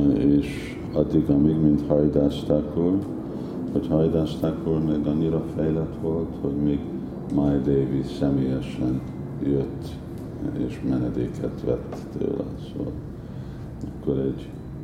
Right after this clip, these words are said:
eh, tiszta, tiszta Vajsnávhoz még akkor jön, és előtte még Kali meg is hódol. Uh, Mert,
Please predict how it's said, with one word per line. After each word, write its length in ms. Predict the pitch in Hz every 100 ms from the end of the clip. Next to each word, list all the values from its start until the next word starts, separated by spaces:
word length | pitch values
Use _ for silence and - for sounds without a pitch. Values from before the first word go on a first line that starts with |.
| - - - - -
eh, 80 | 78 78 - - - - - - - -
tiszta, 500 | - - - 65 65 - - - - - - - - -
tiszta 400 | - 76 - 69
Vajsnávhoz 1500 | 71 71 76 - 78 78 78 - - - - - 71 71 -
még 300 | 71 69 69
akkor 560 | 71 69 - 71 71 69 - - - - -
jön, 260 | 71 69 67
és 140 | 64
előtte 440 | - 64 64 64 64
még 280 | 62 64 62 -
Kali 400 | 64 65 64 62
meg 200 | 64 60
is 200 | 64 - -
hódol. 440 | - - - - - - - - - - - - -
Uh, 3500 | - - - - - - - - - - - - - - - - - - - - - - - - - 127 - - - - - - - - -
Mert, 180 | - -